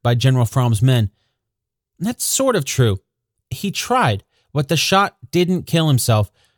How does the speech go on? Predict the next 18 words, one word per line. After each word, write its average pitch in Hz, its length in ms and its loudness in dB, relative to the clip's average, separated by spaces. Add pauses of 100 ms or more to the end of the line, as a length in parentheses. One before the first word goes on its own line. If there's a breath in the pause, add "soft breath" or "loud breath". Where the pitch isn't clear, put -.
so - 160 -2
one 151 240 0
of 143 120 -2
the 135 60 -4
soldiers 127 460 0
nearby 120 460 4
shot 135 340 0
him 101 140 -4 (240)
in 113 80 2
the 113 60 2
neck. 117 240 -2 (1160)
Just 170 220 -2
like 170 160 0
we 147 100 2
saw 135 260 2
in 120 80 2
the 120 60 2
movie, 110 380 2